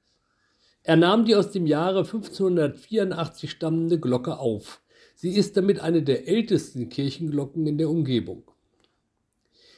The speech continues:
Den Kirchenraum kennzeichnet ein leuchtend blaues Gestühl mit rot abgesetzten Ornamenten.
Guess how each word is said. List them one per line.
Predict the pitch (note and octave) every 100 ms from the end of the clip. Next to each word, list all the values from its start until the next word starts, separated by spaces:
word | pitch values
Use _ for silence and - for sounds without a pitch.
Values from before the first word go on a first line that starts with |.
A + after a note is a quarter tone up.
| _
Den | C#3+ C#3
Kirchenraum | - C4+ B3 E3+ G#2 A2+ E3 A3+ A3+ - _
kennzeichnet | D#3+ E3+ F3+ F#3+ E3 F3+
ein | D#3+ C#3+ C#3 B2
leuchtend | C#3 C#3+ E3 - F#3 C#3
blaues | C3 C3 D3 -
Gestühl | C3 - E3 F#3 F#3+
mit | D#3+ C#3+
rot | A#2 A2+ D3+ E3 -
abgesetzten | - - B2+ C3+ C3+ - D3
Ornamenten. | B2+ C#3+ D#3+ D3 G#2 F#2+ F#2+